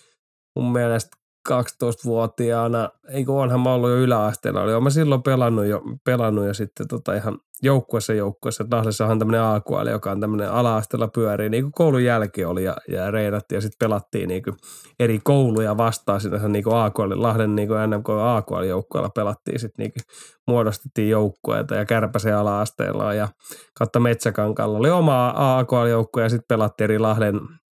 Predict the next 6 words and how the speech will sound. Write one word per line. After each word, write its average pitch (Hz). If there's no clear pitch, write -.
osaloit 104
just 98
vastaan 101
ja, 101
ja 101
tota 101